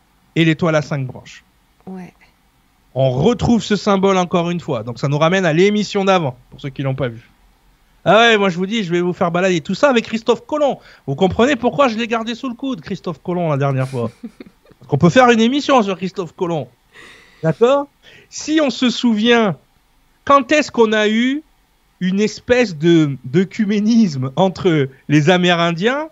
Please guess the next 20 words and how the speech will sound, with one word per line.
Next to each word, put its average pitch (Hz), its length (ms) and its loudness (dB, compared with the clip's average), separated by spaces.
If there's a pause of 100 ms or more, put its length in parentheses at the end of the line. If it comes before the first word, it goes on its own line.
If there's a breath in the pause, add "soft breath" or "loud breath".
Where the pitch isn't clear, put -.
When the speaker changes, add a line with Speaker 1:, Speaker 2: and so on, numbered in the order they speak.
(200)
Speaker 1:
et 175 100 0
cette 220 300 -2
Croix-Rouge ? 175 520 -2
Est-ce 156 120 -8
que 214 100 -8
vous 214 100 -6
vous 220 120 -4
rappelez 233 320 -4
le 233 100 -4
logo 208 340 -2
que 196 140 -2
je 147 140 -4
vous 170 240 -2
ai 190 40 2
montré ? 185 460 -2 (600)
Hein, 208 280 4
où 175 160 4
on 190 80 2
avait 208 280 4
accès 196 500 -4